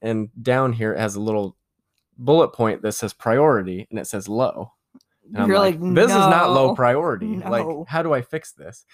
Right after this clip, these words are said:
Speaker 1: And so I was actually able to click on it, and there was a little thing that said urgent. Well, if you were gonna mark it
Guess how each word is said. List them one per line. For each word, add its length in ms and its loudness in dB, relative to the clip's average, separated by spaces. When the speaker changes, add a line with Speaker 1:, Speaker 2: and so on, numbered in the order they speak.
Speaker 1:
And 120 -6
so 140 -4
I 80 2
was 140 -2
actually 320 -4
able 140 -10
to 40 -16
click 260 -10
on 220 -6
it, 160 -10
and 580 -2
there 200 2
was 240 -4
a 60 -4
little 200 0
thing 220 -4
that 140 -6
said 260 -8
urgent. 400 0
Well, 160 -4
if 100 -8
you 100 -4
were 60 -4
gonna 140 -2
mark 240 -4
it 80 -12